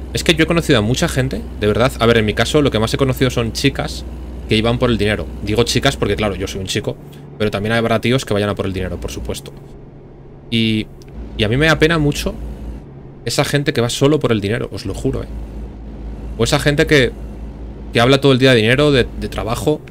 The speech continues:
Ángel y yo tenemos un amigo que solo habla de dinero y de trabajo. Además,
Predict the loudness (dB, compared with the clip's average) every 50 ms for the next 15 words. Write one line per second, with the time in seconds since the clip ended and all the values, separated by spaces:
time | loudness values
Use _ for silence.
0 | -14 -14 -12 -10 -10 -10 -10 -10 -10 -10 -10 -10 -10 -10 -10 -10 -10 -10 -10 -10
1 | -10 -10 -10 -10 -10 -10 -10 -10 -10 -10 -10 -10 -10 -10 -10 -10 -6 -2 -2 0
2 | 2 4 4 6 6 6 4 4 4 4 2 2 2 2 4 4 4 4 2 0
3 | -4 -6 -12 -12 -12 -8 -6 -4 -2 2 4 4 6 6 6 6 6 6 4 4
4 | 2 2 2 2 2 2 0 0 0 -2 -2 -2 0 -2 -2 -2 -4 -6 -6 -4
5 | -4 -4 -4 -6 -10